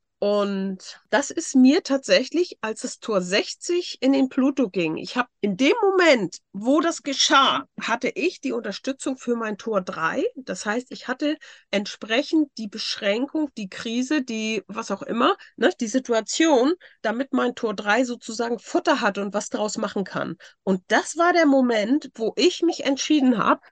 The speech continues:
dass ich ausziehe aus meinem lang-, langjährigen Zuhause, dass ich meine Tour mache, dass ich mich in neue, auf neue Wege begehe. Und das ist so ein,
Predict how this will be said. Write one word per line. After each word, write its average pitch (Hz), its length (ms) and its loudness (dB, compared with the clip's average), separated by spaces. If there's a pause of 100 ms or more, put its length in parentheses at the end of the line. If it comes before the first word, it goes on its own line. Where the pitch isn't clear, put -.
dass 247 260 2
ich 294 380 6 (140)
ausziehe 208 640 -4
aus 196 180 -4
meinem 190 340 2
lang-, 180 300 0 (220)
langjährigen 180 580 -2
Zuhause, 165 460 -4
dass 202 240 -4
ich 262 240 -2
meine 226 400 2 (340)
Tour 302 300 6
mache, 160 420 0
dass - 240 -6
ich 262 240 0
mich 247 340 0
in 220 300 0
neue, 262 540 6 (240)
auf - 200 -2
neue 262 400 6
Wege 247 300 4
begehe. 156 480 -8 (180)
Und 196 200 0
das 285 180 0
ist - 160 -8
so 269 160 4
ein, 233 220 -2